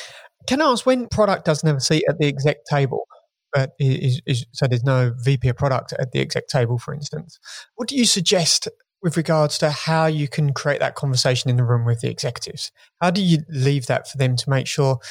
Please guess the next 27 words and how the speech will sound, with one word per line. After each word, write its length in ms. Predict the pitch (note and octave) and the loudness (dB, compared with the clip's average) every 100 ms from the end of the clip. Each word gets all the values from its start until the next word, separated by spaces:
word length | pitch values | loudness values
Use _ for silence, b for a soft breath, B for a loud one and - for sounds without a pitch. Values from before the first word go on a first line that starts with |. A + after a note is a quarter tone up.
| B | B
actually, 460 | - D#3 C#3+ C3+ D3 - _ - | -4 -4 -2 -4 -6 -16 _ 0
post 300 | E3 D#3 - | 2 0 0
this 160 | C3 | 0
activity, 400 | - - C3+ - | -2 -2 -2 0
we've 220 | D3+ D3+ | 0 0
learned, 480 | F3 G#3 D#3+ C#3 G3+ - b b b b - | 2 2 4 0 -4 -12 b b b b -2
and 120 | D#3+ | 2
let's 200 | F3+ - | 2 2
talk 240 | E3+ D#3 | 0 0
about 300 | C#3 C3 A#2 C3+ | 0 0 0 0
that? 340 | A#2+ - D#3 - | -2 -4 -6 0
I-, 120 | F#3 | 2
is 120 | G3+ E3+ | 2 2
that 140 | - | 2
a 60 | E3+ | 2
mindset 540 | D#3+ F3 F#3 - G3 - _ | 2 2 2 2 0 0 _
thing 220 | - F3+ E3 | -2 2 2
that 120 | D#3+ | 2
they 160 | D#3 | 0
just 160 | D#3 - | 0 0
have 140 | E3 | -2
to 80 | - | -2
get 120 | - - - | -6 -4 -2
to 60 | |
the, 260 | D3+ D3+ D3+ _ _ | 0 0 0 _ _
there 160 | D3+ D3 | 0 2
themselves? 600 | C#3 B2 D3 G3+ A#3 | 0 0 2 2 0